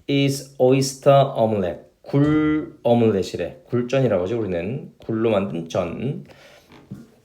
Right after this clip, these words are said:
부침개, 굴 부침개, 굴 오믈렛입니다. 뭐지?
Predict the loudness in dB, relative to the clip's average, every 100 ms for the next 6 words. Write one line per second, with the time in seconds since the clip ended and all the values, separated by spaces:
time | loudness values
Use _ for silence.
0 | _ -18 -10 -4 -2 0 -2 -2 -8 -2
1 | -2 -2 -8 -8 -8 -10 -4 0 4 4
2 | 4 2 0 -6 -6 -6 -10 _ _ _
3 | _ _ _ _ -16 -12 -6 -4 -4